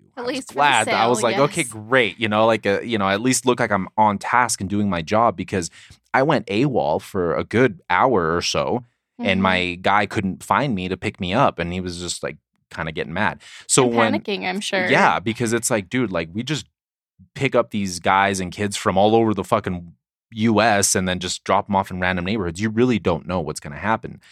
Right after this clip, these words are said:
Speaker 1: Yep.
Speaker 2: Um, so they were worrying, but the nerve of this guy is that once we get downstairs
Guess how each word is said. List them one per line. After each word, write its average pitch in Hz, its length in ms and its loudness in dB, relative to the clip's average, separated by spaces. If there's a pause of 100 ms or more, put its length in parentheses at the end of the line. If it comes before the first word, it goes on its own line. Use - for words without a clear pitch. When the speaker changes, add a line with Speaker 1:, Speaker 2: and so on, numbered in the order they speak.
Speaker 1:
Yep. 104 120 -8 (520)
Speaker 2:
Um, 117 220 2
so 131 120 2
they 165 160 4
were 151 160 4
worrying, 92 520 0 (680)
but 120 380 2 (260)
the 113 160 0
nerve 135 320 2
of 220 60 0
this 107 200 0
guy 90 200 2
is 87 80 -4
that 85 180 -2
once 160 220 -2
we 170 100 -6
get 156 180 0
downstairs 117 720 -2